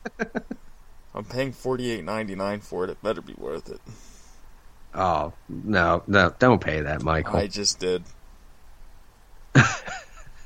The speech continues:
Speaker 2: Wow.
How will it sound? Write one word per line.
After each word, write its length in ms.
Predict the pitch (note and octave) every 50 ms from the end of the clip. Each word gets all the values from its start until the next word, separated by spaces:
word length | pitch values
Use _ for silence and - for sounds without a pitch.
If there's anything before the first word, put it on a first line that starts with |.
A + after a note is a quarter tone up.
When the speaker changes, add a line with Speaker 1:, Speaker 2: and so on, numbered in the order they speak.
| - - - - - - - - - - - - - - - - - - - - - - - - - - - - - - - - - - - - - - - - - - - - - - - - - - - - - - - - -
Speaker 2:
Wow. 580 | - F#2 F#2+ F#2+ G2+ G2+ F2 D#2 C#2+ D2+ D#2+